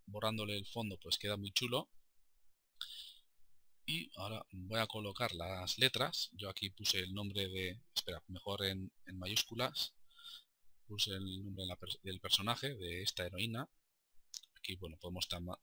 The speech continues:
cambiar el tamaño, el tipo de letra, colores, etcétera, a gusto.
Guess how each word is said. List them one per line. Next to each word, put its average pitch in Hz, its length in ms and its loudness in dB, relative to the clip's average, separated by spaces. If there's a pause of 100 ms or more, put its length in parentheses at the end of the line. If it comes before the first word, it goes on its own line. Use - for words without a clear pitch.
cambiar 90 320 2
el 82 100 -6
tamaño, 95 560 2
el 85 80 -4
tipo - 260 -8
de 85 120 -2
letra, 95 600 2 (600)
colores, 98 840 4
etcétera, - 540 0 (360)
a - 100 2
gusto. - 360 4